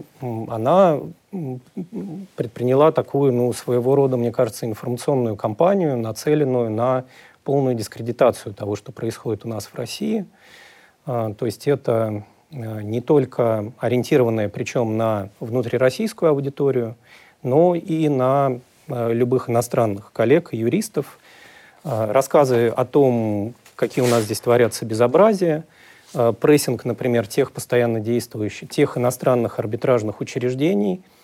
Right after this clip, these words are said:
их у нас два иностранных, которые тоже получили соответствующий статус. Это Гонконгский международный арбитражный центр и Венский международный арбитражный центр.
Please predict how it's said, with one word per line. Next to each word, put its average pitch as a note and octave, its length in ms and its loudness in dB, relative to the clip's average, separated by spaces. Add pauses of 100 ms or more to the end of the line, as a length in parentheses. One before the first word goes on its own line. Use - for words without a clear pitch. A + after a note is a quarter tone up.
(180)
их B2 160 -6
у - 20 0
нас B2 180 2
два A#2 460 2
иностранных, A2 640 0
которые D#3 480 4
тоже D3 240 4
получили A#2+ 420 -2
соответствующий A2 720 -4
статус. - 520 -10 (340)
Это G#2+ 160 -6
Гонконгский A#2+ 540 2
международный B2+ 720 2 (320)
арбитражный A2 640 -2
центр G#2+ 420 -8
и C#3+ 180 -4
Венский A#2+ 420 -4
международный G#2 580 -4
арбитражный G#2+ 540 -6
центр. F#3+ 460 -4